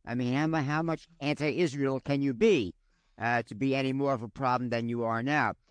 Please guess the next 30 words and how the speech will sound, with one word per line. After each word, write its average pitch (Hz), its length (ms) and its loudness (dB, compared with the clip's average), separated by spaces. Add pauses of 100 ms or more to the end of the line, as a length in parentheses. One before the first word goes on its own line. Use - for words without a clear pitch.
(140)
But 143 140 0 (280)
the 135 360 0
Lebanese 196 640 0
are, 113 340 0
are, 113 240 -4
as 120 180 -4
Austin 160 360 -2
pointed 120 280 0
out, 101 220 -2 (260)
are 101 120 -6
angry 131 360 0
because 135 340 -4
they 175 160 2
basically 147 520 -2
become 139 500 0
the, 123 200 0 (180)
the, 123 320 0
uh, 110 180 -2 (320)
the, 113 280 -2
the, 110 360 -2
uh, 92 240 -4 (120)
staging 175 600 2
area 107 380 -2 (320)
for 143 160 -2
everybody 170 480 2
else's 147 340 0
wars, 107 340 -4
especially, 131 720 -4
uh, 120 380 -4 (200)
Iran. 147 600 0